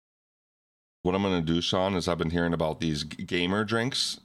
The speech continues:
they call 'em. They, they're like these protein powder shakes where they're like, "You don't have to eat, uh, solid food anymore. You can sit at your computer all day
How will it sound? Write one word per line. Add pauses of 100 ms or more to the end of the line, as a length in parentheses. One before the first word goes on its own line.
(180)
they
call
'em.
They,
they're
like
these
protein
powder
shakes
where
they're
like,
"You
don't
have
to
eat, (320)
uh,
solid
food
anymore.
You
can
sit
at
your
computer
all
day